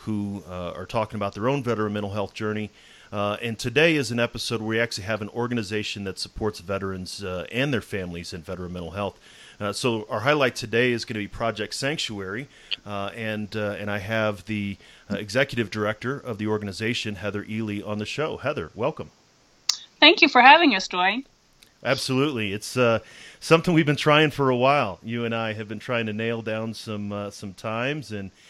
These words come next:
Speaker 1: and even when I first came up with this idea, Project Sanctuary was one of the first organizations that I wanted to, uh, come in and talk about because you guys are doing such great stuff.
Speaker 2: I appreciate that.
Speaker 1: Yeah, certainly. So,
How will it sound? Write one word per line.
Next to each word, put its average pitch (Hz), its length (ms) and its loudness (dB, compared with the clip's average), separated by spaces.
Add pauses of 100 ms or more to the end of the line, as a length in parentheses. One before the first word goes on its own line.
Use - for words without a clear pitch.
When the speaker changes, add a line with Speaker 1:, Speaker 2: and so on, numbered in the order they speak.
(240)
Speaker 1:
and 131 100 0
even 190 180 2
when 165 100 4
I 147 60 4
first 151 340 -4
came 127 160 -2
up 127 160 -2
with 127 100 -6
this 117 200 -8
idea, 110 380 -2
Project 104 420 -6
Sanctuary 104 580 -6
was 95 160 -12
one 101 140 -10
of 92 60 -10
the 92 60 -12
first - 460 -6
organizations 95 800 -10
that 92 140 -12
I 90 80 -8
wanted 92 420 -10
to, 87 380 -12 (400)
uh, 90 240 -8
come 98 180 -10
in 90 80 -8
and 85 100 -12
talk 95 280 -10
about 85 220 -12
because 90 280 -16
you 87 60 -16
guys 90 200 -10
are 82 40 -20
doing 90 220 -14
such - 280 -16
great 85 240 -14
stuff. - 420 -18 (1080)
Speaker 2:
I 240 60 10
appreciate 202 580 4
that. 196 300 4 (840)
Speaker 1:
Yeah, 143 220 0
certainly. 120 480 0
So, 160 340 0